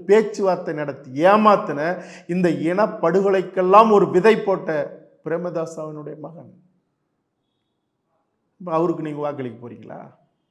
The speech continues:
இந்த இனத்தை கருவறுத்து ரத்தம் குடிச்ச ஒரு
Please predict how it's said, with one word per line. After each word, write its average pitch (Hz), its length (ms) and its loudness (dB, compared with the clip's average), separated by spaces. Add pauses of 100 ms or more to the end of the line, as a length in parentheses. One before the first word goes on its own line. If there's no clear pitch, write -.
(1400)
இந்த 139 280 -10
இனத்தை 156 540 -4 (440)
கருவறுத்து 160 720 -4
ரத்தம் 170 600 -4
குடிச்ச 156 280 -8
ஒரு 135 160 -6